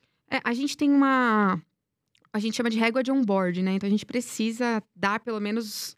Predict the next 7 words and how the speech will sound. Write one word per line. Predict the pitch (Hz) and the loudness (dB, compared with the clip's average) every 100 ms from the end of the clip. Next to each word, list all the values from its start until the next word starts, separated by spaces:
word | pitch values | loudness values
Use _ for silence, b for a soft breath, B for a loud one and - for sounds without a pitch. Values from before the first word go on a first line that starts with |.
| - | -8
é, | 202 196 196 190 180 196 | -4 -2 -2 -4 -6 -10
a | 196 | -18
cara, | - - 196 214 190 | -10 -4 -2 -2 -4
né? | 190 190 | -2 -2
Aí, | 185 190 190 190 | -2 -2 -4 -4
a | 208 | -4
roupagem | 185 202 - 214 202 226 247 254 | -2 -4 -2 -4 -2 -4 -4 -6